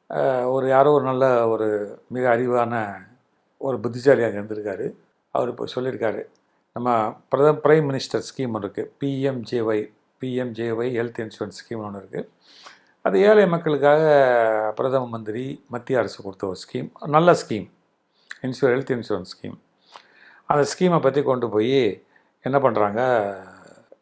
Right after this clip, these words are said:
பக்கத்துல இருக்கிற வில்லேஜ்லலாம் சொல்றாங்க. சொல்லி, "நீங்க வாங்க, உங்களுக்கு சிகிச்சைகள் ஃப்ரீ, பரிசோதனைகள் ஃப்ரீ," அப்படி இப்படின்னு சொல்லி கூப்பிட்டு வந்து ட்ரீட்மெண்ட் கொடுக்குறாங்க.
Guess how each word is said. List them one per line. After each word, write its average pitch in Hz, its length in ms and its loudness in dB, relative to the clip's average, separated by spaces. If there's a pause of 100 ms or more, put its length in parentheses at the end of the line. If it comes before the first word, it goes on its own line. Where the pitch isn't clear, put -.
(120)
பக்கத்துல 147 380 2
இருக்கிற 127 100 2
வில்லேஜ்லலாம் 127 680 2
சொல்றாங்க. 104 400 -2 (420)
சொல்லி, 135 300 -4
"நீங்க 120 220 -4
வாங்க, 117 540 0 (240)
உங்களுக்கு 113 400 -6
சிகிச்சைகள் 117 680 -6
ஃப்ரீ, 127 300 -6 (460)
பரிசோதனைகள் 113 800 -2
ஃப்ரீ," 143 380 -8
அப்படி 113 320 -4
இப்படின்னு 107 180 -8
சொல்லி 113 480 -4 (540)
கூப்பிட்டு 120 320 -6
வந்து 110 520 -4 (500)
ட்ரீட்மெண்ட் 120 360 -6
கொடுக்குறாங்க. 92 380 -12